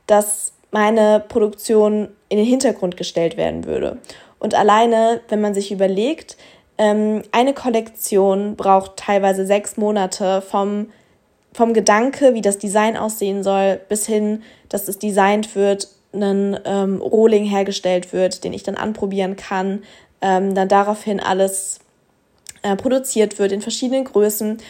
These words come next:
und dann danach nochmal Anpassungen gemacht werden müssen wahrscheinlich, weil vielleicht Sachen nicht passen, die mir nicht gefallen, so Kleinigkeiten, kann's halt eben mal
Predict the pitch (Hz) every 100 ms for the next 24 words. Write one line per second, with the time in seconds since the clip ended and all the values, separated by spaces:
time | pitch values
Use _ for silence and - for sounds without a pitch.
0 | - - 202 190 185 196 233 247 240 208
1 | - 202 196 196 - 233 - 220 214 208
2 | 208 202 196 196 196 202 208 208 196 196
3 | 185 190 196 196 - _ _ - 190 185
4 | 185 196 190 214 214 202 202 - 214 220
5 | 226 220 202 202 202 208 226 - 233 240
6 | 240 240 - - - 220 - 233 247 247
7 | - 220 226 247 269 - - - 277 269
8 | 247 - - 208 202 190 185